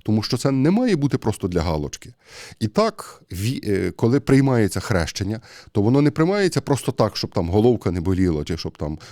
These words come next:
в роки не чіплялися, чи щоб дитинка добре спала. Ні, хрещення має прийматися виключно і тільки з віри. І тут ми під тими тезами, які кажуть наші брати-протестанти, конкретно баптисти, ми підписуємося.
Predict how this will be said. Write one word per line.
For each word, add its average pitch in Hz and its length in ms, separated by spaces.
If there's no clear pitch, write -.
в 90 80
роки 117 260
не 90 100
чіплялися, 82 600
чи - 120
щоб 80 240
дитинка 95 400
добре 85 260
спала. 76 380
Ні, 156 380
хрещення 120 560
має 135 260
прийматися 143 540
виключно 147 560
і - 100
тільки 151 400
з 101 60
віри. 85 320
І - 100
тут 220 260
ми 190 220
під 170 240
тими 160 220
тезами, 107 500
які 92 220
кажуть 95 440
наші 110 300
брати-протестанти, 110 1300
конкретно 87 680
баптисти, 98 720
ми 78 140
підписуємося. 104 840